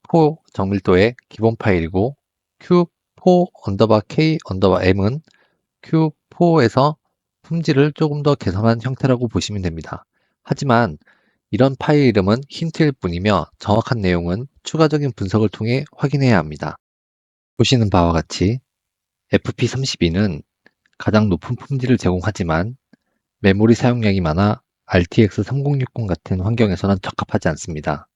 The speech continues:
에프피 삼십이는 주로 알티엑스 사공구공이나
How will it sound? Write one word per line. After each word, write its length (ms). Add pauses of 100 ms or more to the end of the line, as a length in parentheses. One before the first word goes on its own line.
(960)
에프피 280
삼십이는 600 (280)
주로 280
알티엑스 460
사공구공이나 840